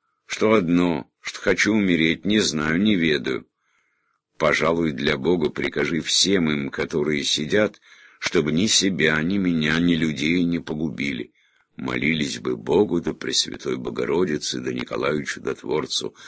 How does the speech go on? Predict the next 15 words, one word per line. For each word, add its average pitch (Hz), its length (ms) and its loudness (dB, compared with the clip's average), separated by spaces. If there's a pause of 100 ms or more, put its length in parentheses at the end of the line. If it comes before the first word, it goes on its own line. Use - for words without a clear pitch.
(140)
обещались 76 800 -2
бы, 62 140 -6
что - 260 -4
сделать. 69 640 -6 (400)
А 127 100 2
вось 143 280 4
ли 127 140 4
Господь 101 520 2
Бог 76 320 -2
всех - 400 -2
нас 85 260 -2
избавит 73 640 -2
от 135 100 2
беды 80 380 -4
сия? 57 500 -6